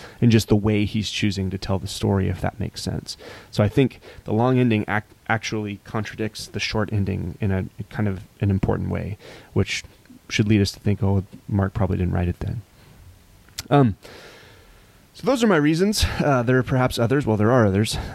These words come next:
uh, that others, uh, argue for. Um, but I, I think it's pretty clear. Uh, I think the case is very strong that we should not consider those last twelve verses, uh, canonical or scriptural.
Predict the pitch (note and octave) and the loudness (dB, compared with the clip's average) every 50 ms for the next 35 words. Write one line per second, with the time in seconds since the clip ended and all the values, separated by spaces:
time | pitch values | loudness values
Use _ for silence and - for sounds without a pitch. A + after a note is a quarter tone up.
0 | - - A2+ G#2+ G#2 G2 F#2+ F2+ G2+ E2+ G#2 F#2+ G2+ G2 F#2 - - - - _ | 0 2 2 4 4 2 2 0 0 0 0 0 0 -2 -4 -6 -10 -12 -14 _
1 | - A2 G2 F#2 G2 - - - - A2 G#2 - G#2+ G2+ - G#2+ G#2+ G#2 G#2 G2+ | -4 -4 -2 -2 -2 -4 -6 -4 -4 -4 -2 0 0 0 0 0 0 0 0 -2
2 | - - - - A2 G#2 G2+ G2 F#2+ F#2+ F#2+ G2 G2+ - - - _ - - - | -4 -6 -4 -2 0 2 2 2 0 -2 -4 -6 -8 -10 -16 -20 _ -20 -20 -18
3 | _ - A2 G#2+ A2 G2 E2 A2+ A2+ A2 - - A2+ G#2+ - - E3 G3 - A#3 | _ -6 -2 0 0 0 2 2 0 0 0 0 -2 0 0 -2 -2 -2 -2 -4
4 | - - - F3+ F3+ - - - D3 A2 F#2 G2+ G2 - - - - A2 G2+ G#2 | -4 0 0 0 0 0 0 2 2 2 2 0 -4 -8 -12 -6 -2 0 0 0
5 | - C#3+ C#3 - B2 - - B2 B2 A#2 - A#2 G2 F#2+ A2 G#2+ G#2 G2+ - - | 0 0 0 0 -2 0 2 2 2 2 2 0 0 2 2 2 2 2 0 -2
6 | - G#2 G#2 G2+ G2 G2 G2+ F#2+ G2+ G#2+ - - G#2 G#2 G#2 G2+ - - - G#2 | -2 0 0 0 0 -2 -2 -2 -2 -2 -2 -2 -2 -2 -2 -4 -4 -4 -4 -4
7 | - - G#2+ G#2 G#2+ G2+ G2 G2+ F#2+ - G#2 G#2 G2 - - - G#2 G2+ G2+ G#2 | -2 0 0 0 0 -2 -2 -4 -4 -2 -2 -4 -4 -4 -4 -4 -4 -4 -2 -2
8 | G#2 G#2 - - G#2 - - - - - - - A2+ G#2 F#2+ F#2 F#2 G2 B2 - | -4 -4 -4 -6 -8 -8 -8 -8 -10 -12 -10 -6 -4 -4 -4 -2 -4 -6 -8 -6
9 | - - G#2 G2+ G2+ G2+ G2 - G2+ G2+ G2+ G2+ G2 G2+ - - - G2+ - - | -4 -2 0 0 0 0 -2 -2 -4 -4 -4 -4 -4 -6 -6 -6 -6 -6 -6 -6
10 | - G2 G2 - G#2 | -8 -6 -6 -8 -8